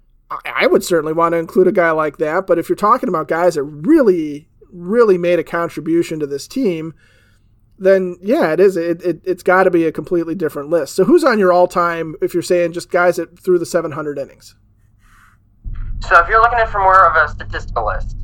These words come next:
Speaker 2: I, I, I went with Ed Walsh, Brett Faber, Ted Lyons, Billy Pierce, and Eddie Cicotte. And I think if you look through some of the lists that fans were putting together, I, I think Walsh, Lyons, and Pierce were all very common.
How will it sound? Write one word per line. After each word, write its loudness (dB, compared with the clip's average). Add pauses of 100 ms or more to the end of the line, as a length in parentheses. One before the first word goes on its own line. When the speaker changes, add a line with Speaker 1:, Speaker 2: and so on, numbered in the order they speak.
(100)
Speaker 2:
I, 8
I, 6
I -2
went 2
with -6
Ed 4
Walsh, 4 (300)
Brett 0
Faber, 2 (240)
Ted 4
Lyons, 0
Billy -2
Pierce, -2
and -2
Eddie -4
Cicotte. -8 (100)
And -8
I 4
think -10
if -12
you -8
look 0
through 0 (540)
some 0
of -4
the -4
lists -6
that -6
fans -4
were -2
putting -2
together, 0 (640)
I, 2
I -6
think -10
Walsh, 2
Lyons, 0
and -12
Pierce -6
were -4
all 2
very -2
common. -2